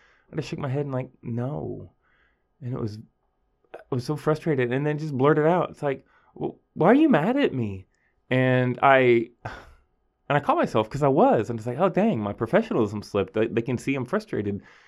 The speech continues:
And so I, I did. I finished up what I was doing and I just walked over to her side of the room and I, I squatted down and, and was very quiet 'cause people were testing. And I said, "It's not so much I'm mad. It's just that from getting to know you over the last few months,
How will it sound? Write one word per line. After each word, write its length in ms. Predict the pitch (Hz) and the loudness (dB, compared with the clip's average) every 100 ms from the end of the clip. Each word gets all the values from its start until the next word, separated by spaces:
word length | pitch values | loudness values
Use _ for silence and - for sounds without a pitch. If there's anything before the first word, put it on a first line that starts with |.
| _ | _
And 140 | - 123 | -6 2
so 80 | |
I, 100 | 139 - | 2 2
I 40 | 139 | 2
did. 360 | 180 175 104 - _ _ _ - | 2 2 0 -14 _ _ _ -10
I 40 | |
finished 300 | 113 151 165 | 0 0 0
up 100 | 156 | 0
what 60 | 160 | 0
I 40 | |
was 120 | 156 - | 0 2
doing 340 | 123 120 135 | 2 2 -2
and 160 | - 120 | -4 -4
I 60 | |
just 140 | 113 127 | -2 0
walked 260 | 131 135 | 0 2
over 420 | 120 117 120 120 - _ _ _ | 2 4 2 0 -10 _ _ _
to 400 | - 113 110 110 - - | 0 2 2 -2 -6 -4
her 160 | 113 | -2
side 180 | 123 127 | 2 2
of 60 | 123 | 2
the 60 | |
room 220 | 117 117 123 | 0 0 -4
and 240 | - 113 | -6 -4
I, 180 | 113 117 | -4 -4
I 100 | - | -4
squatted 420 | 127 - 131 135 127 | -4 0 0 0 2
down 320 | 107 110 123 | 2 2 -2
and, 260 | 123 123 | -4 -8
and 340 | - 117 117 - | -6 -6 -6 -4
was 140 | 120 | 0
very 160 | 123 131 | 2 2
quiet 300 | 131 98 120 | 4 2 2
'cause 100 | 131 | -4
people 220 | 117 - | -6 -4
were 100 | 143 | -6
testing. 380 | 139 95 - 135 | -4 -6 -6 -8
And 100 | 131 | -8
I 60 | |
said, 300 | 127 147 135 131 _ - - - - | -6 -6 -6 -10 _ -20 -20 -20 -14
"It's 140 | 131 | -12
not 160 | - 170 | -10 -10
so 100 | 190 | -8
much 140 | 170 | -4
I'm 160 | 113 104 | -4 -2
mad. 260 | 131 156 | -2 -2
It's 160 | 123 - | -6 -10
just 240 | - 131 | -14 -6
that 280 | 156 127 - _ _ _ _ _ _ _ _ _ _ _ | -2 -2 -4 _ _ _ _ _ _ _ _ _ _ _
from 200 | 165 143 | -4 2
getting 260 | 147 175 170 | 4 4 2
to 120 | 139 | 2
know 280 | 117 107 131 | 4 4 4
you 260 | 165 175 | 2 2
over 160 | 147 135 | 0 0
the 120 | 131 | 0
last 320 | 131 139 - | 0 -2 -6
few 180 | - 139 | -4 -2
months, 580 | 117 117 139 - - | 0 0 -2 -8 -20